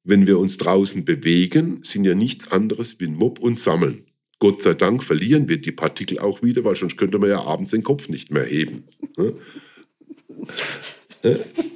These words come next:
also ganz wichtig die Kleidung. Und natürlich muss die Kleidung, die darf nicht zu groß und zu klein sein, die muss entsprechend der Mitarbeiter sein. Dass man natürlich verschiedene Kittel, verschiedene Overallgrößen hat,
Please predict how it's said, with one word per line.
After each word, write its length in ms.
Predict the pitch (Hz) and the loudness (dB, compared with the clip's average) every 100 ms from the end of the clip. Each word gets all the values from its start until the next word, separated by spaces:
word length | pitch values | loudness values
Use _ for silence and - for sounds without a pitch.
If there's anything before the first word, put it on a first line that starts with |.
| - - - | -10 -12 -6
also 400 | - 113 139 127 - - | 0 4 6 4 2 -2
ganz 400 | - 131 175 - | 0 2 0 0
wichtig 380 | 143 151 - 156 | -2 0 -2 -4
die 100 | 147 | -4
Kleidung. 500 | 139 127 143 135 110 | 0 4 4 4 4
Und 100 | 123 | 4
natürlich 520 | 123 123 131 139 139 | 2 2 0 0 0
muss 200 | 139 139 | 0 0
die 120 | 135 | -2
Kleidung, 540 | 139 104 80 90 117 139 | -4 0 2 2 0 -2
die 140 | 131 | 0
darf 280 | 120 104 - | 0 0 -2
nicht 220 | 110 - | -6 -6
zu 80 | - | -14
groß 400 | - 92 110 123 | -4 0 0 -2
und 80 | 120 | -6
zu 80 | - | -4
klein 260 | - 73 | -2 -2
sein, 160 | 107 139 | 0 -2
die 100 | 123 | -2
muss 200 | 104 95 | -6 -6
entsprechend 560 | 85 - 87 90 101 | -8 -2 -2 -2 -2
der 80 | 117 | -2
Mitarbeiter 580 | 139 - - - - 69 | -2 -2 -6 -8 -8 -8
sein. 240 | - - - - - - _ | -8 -10 -10 -20 -20 -20 _
Dass 220 | - 110 | 2 4
man 120 | 123 110 | 6 4
natürlich 380 | 101 120 110 | 4 0 -2
verschiedene 560 | - 98 - 131 127 107 | 0 0 2 0 2 0
Kittel, 340 | 95 147 139 | 0 -4 -2
verschiedene 540 | 104 95 104 113 92 78 | -2 -2 0 -2 0 2
Overallgrößen 960 | 123 131 101 92 92 - 101 87 - | 2 2 2 0 0 0 0 0 -6
hat, 320 | - 113 139 | 0 0 0